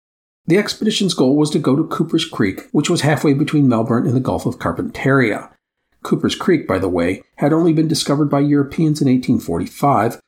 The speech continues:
one of the men on that expedition being John McDouall Stuart.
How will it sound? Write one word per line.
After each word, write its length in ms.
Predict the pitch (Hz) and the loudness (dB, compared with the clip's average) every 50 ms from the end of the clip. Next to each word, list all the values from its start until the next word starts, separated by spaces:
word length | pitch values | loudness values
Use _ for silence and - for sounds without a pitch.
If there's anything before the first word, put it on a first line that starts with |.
| _ _ _ | _ _ _
one 140 | - 98 87 | -4 -2 -2
of 60 | 85 | -2
the 80 | 92 | -2
men 220 | 95 90 85 - - - | -4 -4 -4 -4 -4 0
on 180 | 139 143 156 | 0 2 4
that 160 | 135 113 95 | 2 2 2
expedition 600 | 92 82 - - - 110 101 - - 143 139 147 | -2 -4 -6 -6 -8 -4 -4 -2 0 0 -2 -2
being 300 | - - - - 113 101 | -4 -6 -4 -2 -2 -2
John 280 | 92 - 104 101 95 87 | 0 0 -2 0 0 -2
McDouall 400 | 95 95 - - 110 95 85 87 | -4 -4 -4 -4 -4 -4 -4 -4
Stuart. 560 | - - - - 135 127 117 104 - - - | -6 -6 -2 0 2 2 2 2 -2 -6 -14